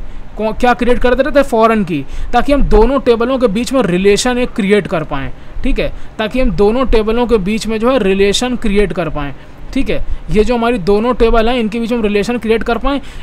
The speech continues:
इसलिए हम लोग जो है अभी तक क्या कर रहे थे, यहाँ पर किसी ना किसी एक टेबल में foreign की जो है create कर दे रहे थे, ठीक है।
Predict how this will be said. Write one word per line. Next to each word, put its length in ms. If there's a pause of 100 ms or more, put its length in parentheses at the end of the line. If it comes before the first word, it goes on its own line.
(120)
इसलिए 360
हम 180
लोग 140
जो 140
है 60
अभी 120
तक 160
क्या 160
कर 160
रहे 160
थे, 220 (300)
यहाँ 260 (100)
पर 180
किसी 280
ना 100
किसी 320
एक 240
टेबल 280
में 120
foreign 440
की 160
जो 140
है 80
create 320
कर 160
दे 140
रहे 180
थे, 140 (400)
ठीक 180
है। 160